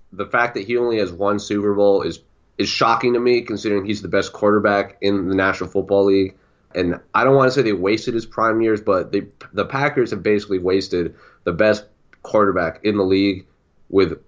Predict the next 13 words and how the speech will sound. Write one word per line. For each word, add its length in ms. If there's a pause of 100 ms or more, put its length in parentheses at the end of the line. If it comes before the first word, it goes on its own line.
(140)
subpar 600
defense 460
and 160
bad 300
coaching. 540 (380)
And 160
I 100
feel 280
like 200
the 140
Angels 320
are 180
wasting 580